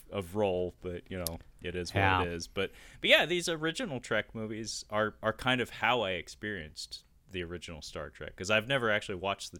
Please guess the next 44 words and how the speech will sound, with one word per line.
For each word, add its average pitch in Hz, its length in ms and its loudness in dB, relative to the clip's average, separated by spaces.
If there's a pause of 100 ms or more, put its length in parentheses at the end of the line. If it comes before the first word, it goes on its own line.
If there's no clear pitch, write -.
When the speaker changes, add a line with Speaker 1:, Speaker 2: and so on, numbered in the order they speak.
(100)
Speaker 1:
T 90 160 -8
V 101 180 -4
show. 80 400 -8 (400)
I've 101 160 -2
watched 123 320 4
all 107 200 2
of 95 120 -6
Next 90 260 -2
Gen, 76 380 -12 (480)
uh, 80 60 -6
including 90 440 -4
the 82 60 -8
movies, 76 520 -10 (480)
uh, 95 200 2
but 95 240 0
none 120 220 4
of 101 100 -2
the 110 120 -2
original 98 420 -4
series. 80 640 -6 (140)
Um, 80 380 -10 (960)
but 110 120 2
I 123 60 10
really 123 300 6
do 123 200 0
like 107 260 2 (140)
most 95 280 -4
of 90 100 -10
these 92 240 -10
movies. 98 380 -8
Uh, 80 200 -4
I 95 120 0
think - 260 -2
the, 90 280 0 (160)
the, 87 100 -8 (360)
the, 82 100 -12 (260)
the 87 80 -14
running 90 320 -4
gag 87 340 0
has 78 100 -10
always 82 280 -6
been 82 320 -10
the, 80 200 -10
uh, 73 180 -10